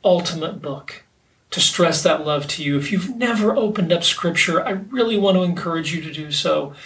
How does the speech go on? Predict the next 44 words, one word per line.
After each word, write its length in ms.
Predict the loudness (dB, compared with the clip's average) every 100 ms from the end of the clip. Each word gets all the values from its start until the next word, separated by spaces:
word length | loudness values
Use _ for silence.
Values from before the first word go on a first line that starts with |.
| -18 -20 _ 2
You 120 | 4
know, 60 |
John 300 | 6 6 6
three 180 | 2 2
sixteen 500 | 2 2 0 0 0
is 120 | -2
a 40 | 0
verse 260 | 0 2
I've 160 | 0 -2
quoted 300 | -4 -4 -2
several 340 | 0 0 0
times, 580 | -4 -4 -4 -4 -8 -10 -14 -20 -20 _ 0
but 160 | 2
it, 200 | 2 0
it 180 | -2 -2
really 360 | 2 4 4 2
drives 300 | 2 2 -2
home 200 | -6 -8
that 200 | -12 -12
point. 360 | -14 -14 -16 -20 _ _ _ _ _
For 160 | -4 0
God 400 | 2 6 6 4
so 260 | 4 4
loved 380 | 4 2 2 2
the 100 | -2
world, 480 | -2 -2 -4 -6 -14 -20 _ _
he 160 | -10 -4
gave 260 | 0 2 2
his 160 | -2
only 420 | -2 -4 -2 -4
begotten 520 | -4 -6 -4 -4 -6 -4
Son, 520 | -4 -4 -8 -14 -18 _ _ _ _ _ _
that 140 | 0 2
whoever 480 | 2 6 6 4 0
believes 460 | 0 2 2 4
in 120 | 0
him 280 | 0 0 2
should 280 | 2 2 2
not 280 | 2 0 0
perish, 600 | -2 -2 0 -2 -2 -8 _ _ _ _ -8
but 120 | -4
have 180 | 0 2
everlasting 640 | 2 2 0 2 0 -2
life. 440 | -6 -12 -14 -18